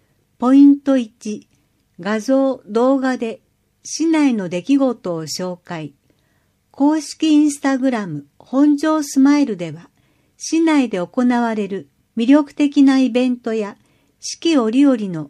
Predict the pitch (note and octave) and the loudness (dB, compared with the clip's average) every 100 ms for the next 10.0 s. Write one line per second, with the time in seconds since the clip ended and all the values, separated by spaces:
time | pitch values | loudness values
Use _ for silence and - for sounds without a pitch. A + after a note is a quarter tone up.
0 | - - D#4 D#4 C#4+ A3 F#3 F#3+ A3 F#3 | -12 -4 -2 -2 -2 -4 -4 -6 -6 -6
1 | D#3+ C#3+ _ _ _ _ E3+ G3+ A3 C#4 | -6 -8 _ _ _ _ -8 -6 0 2
2 | C#4+ C#4 C4+ A#3+ B3 B3+ A#3 A3 G#3 F#3 | 4 4 4 2 0 0 -4 -6 -8 -8
3 | - G#3+ B3+ C#4+ C#4+ - - E3+ _ - | -6 -2 2 0 -2 -16 -14 -14 _ -12
4 | F#3+ - - C#4+ D4 D4+ - G3+ - G#3+ | -10 -4 2 2 2 -4 -12 -10 -4 -4
5 | G#3 G#3 G3 G#3 - F3+ E3 D3+ F3 - | -4 -10 -10 -14 -10 -8 -8 -10 -14 -18
6 | - _ _ _ _ _ _ _ _ _ | -20 _ _ _ _ _ _ _ _ _
7 | _ - C4+ D4 D4 C#4+ C4+ B3+ B3+ B3 | _ 2 6 6 6 2 2 2 0 -6
8 | _ _ _ _ _ - E4 E4 D#4 C4+ | _ _ _ _ _ -4 0 4 6 4
9 | G#3+ F#3 G3+ A3+ C4 - F3 D#3 - G3 | 2 -4 -2 -2 -4 -8 -10 -14 -18 -20